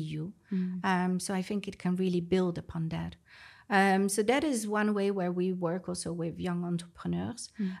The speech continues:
Speaker 1: Um, but we also have this, um, as I said, this, this youth sounding board where we really want to,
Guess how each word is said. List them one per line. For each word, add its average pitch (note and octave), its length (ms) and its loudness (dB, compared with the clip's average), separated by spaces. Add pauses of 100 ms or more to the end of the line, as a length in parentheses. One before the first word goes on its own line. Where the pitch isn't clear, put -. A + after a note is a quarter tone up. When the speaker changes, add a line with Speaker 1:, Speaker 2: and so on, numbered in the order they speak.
Speaker 1:
Um, G#3 240 4
but B3 140 4
we C#4 140 0
also D4 260 0
have A#3+ 320 -2
this, G#3+ 340 -2
um, F#3 380 2
as G3+ 120 0
I G3 100 2
said, F#3 300 -2
this, - 300 -4
this G#3 260 -2
youth A#3 200 0
sounding F#3 440 2
board G#3 300 -2
where G3 200 0
we G#3+ 240 0
really B3 380 2
want G#3+ 280 2
to, F#3+ 240 0